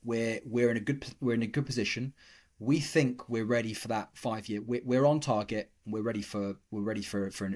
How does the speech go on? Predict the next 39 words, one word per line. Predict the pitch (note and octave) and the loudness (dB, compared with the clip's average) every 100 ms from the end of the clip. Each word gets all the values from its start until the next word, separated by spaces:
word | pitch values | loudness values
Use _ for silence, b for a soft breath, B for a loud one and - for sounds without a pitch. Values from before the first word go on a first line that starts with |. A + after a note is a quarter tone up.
| - | -6
for, | - G2+ | -6 -6
for | - - | -8 -12
to, | - | -10
to, | - G#2 | -6 -6
to | - G2+ | -4 -4
be | G2+ | -2
purchased | F#2 - - F2+ | -2 -4 -6 -4
now, | E2 | -4
and | F2 | -6
to, | - F#2+ | -4 -4
to, | - - | -6 -8
we're | G2+ | -4
looking | G2 - G2 | -4 -4 -6
for | - F2+ | -4 -4
a | |
buyer." | E2 E2 D2 - B B B B _ _ _ _ _ - - - | -2 -4 -6 -12 B B B B _ _ _ _ _ -12 -4 2
At | D#3 G3 | 4 6
that | F#3 D3+ | 4 4
point, | C#3 - B2 - - _ _ - | 4 4 2 -6 -10 _ _ 0
you're | B2+ C#3+ | 2 4
already | C#3 A#2+ | 2 2
too | A2+ A#2 | -2 -2
late | G#2+ F#2 F2+ - | -4 -6 -6 -8
if | - G2 | -8 -8
you're | |
starting | - F#2+ F#2 | -6 -4 -6
P | - | -8
R | F2 D2+ B B B - | -6 -8 B B B -8
because | A2 B2 B2 | 0 2 2
you | |
haven't | A2 C#3 C#3 - | 2 2 0 -2
created | C3 G#2+ G2 | -2 0 -2
the | F#2+ | -4
dialogue, | G2 F2+ F2+ - | -2 -2 -2 -8
you | G2+ | -6
haven't | - A#2+ C3 G2+ | 0 2 2 2
laid | G#2+ G#2 | 0 -2
the | F#2+ | -4
groundwork, | F2+ F#2 F2 E2+ F2 F2+ | -4 -4 -4 -6 -6 -6